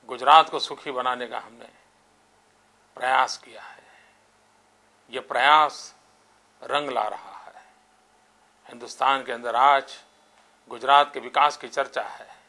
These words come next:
गुजरात की प्रगति की चर्चा है, लेकिन ये प्रगति देश के लिए काम आएगी, ये विकास देशवासियों के लिए काम आएगा।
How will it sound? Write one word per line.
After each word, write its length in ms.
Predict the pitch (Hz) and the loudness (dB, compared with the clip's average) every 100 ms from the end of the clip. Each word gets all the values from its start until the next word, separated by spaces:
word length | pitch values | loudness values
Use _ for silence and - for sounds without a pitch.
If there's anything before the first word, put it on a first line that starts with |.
| _ _ _ _ _ _ _ | _ _ _ _ _ _ _
गुजरात 420 | - 139 165 180 | -8 4 6 6
की 60 | 180 | 2
प्रगति 360 | - 165 180 - | -4 -4 -4 -6
की 100 | 147 | -10
चर्चा 360 | 123 104 110 | -12 -12 -16
है, 340 | 101 - - _ _ _ _ _ _ _ _ _ | -18 -20 -20 _ _ _ _ _ _ _ _ _
लेकिन 140 | 120 123 | -14 -12
ये 60 | |
प्रगति 680 | 123 139 143 165 190 175 - _ _ _ _ _ _ _ _ _ | -6 -2 -2 -2 -6 -10 -16 _ _ _ _ _ _ _ _ _
देश 260 | 151 165 - | 0 0 -2
के 100 | 151 | -6
लिए 140 | 127 | -6
काम 300 | 123 113 113 | -2 -2 -2
आएगी, 460 | 107 107 101 104 _ _ _ _ _ _ _ | -8 -10 -16 -20 _ _ _ _ _ _ _
ये 80 | 113 | -16
विकास 720 | 113 123 143 151 147 - - _ _ _ _ _ _ | -12 2 6 6 4 -4 -20 _ _ _ _ _ _
देशवासियों 800 | 135 139 135 117 131 143 165 170 | -4 -4 -4 2 4 4 -2 -6
के 100 | 127 | -6
लिए 160 | 117 | -10
काम 260 | 104 107 101 | -10 -12 -14
आएगा। 600 | - - - - - | -18 -18 -20 -18 -20